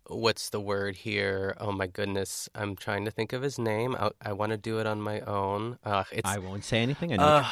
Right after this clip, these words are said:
Speaker 2: where you're going.
Speaker 1: yeah. Almodovarian. There it is.
Speaker 2: Yes, yes, right? It, like, it's that thing where, like, honestly, and folks, just to catch you up,
Speaker 1: Yes.
Speaker 2: some people don't read the titles 'cause they're daredevils, but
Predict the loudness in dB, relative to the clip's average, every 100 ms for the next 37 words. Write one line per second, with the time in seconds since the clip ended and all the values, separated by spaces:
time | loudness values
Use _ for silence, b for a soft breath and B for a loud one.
0 | 0 0 2 0 0 0 4 8 12 12
1 | 10 B B -20 _ _ _ _ _ _
2 | 6 10 10 8 6 8 10 10 8 4
3 | 2 2 4 6 6 6 8 10 10 8
4 | 6 2 -2 -4 4 6 8 8 8 4
5 | 2 -6 -4 2 6 6 4 2 -2 -2
6 | 0 0 0 B B 2 2 4 2 4
7 | 6 6 8 6 6 4 4 4 2 2
8 | 2 2 0 -4 b b 2 6 6 6
9 | 2 2 4 2 4 4 6 6 6 6
10 | 6 6 4 2 2 2 2 0 2 2
11 | 4 4 4 2 -2 -6 -4 -4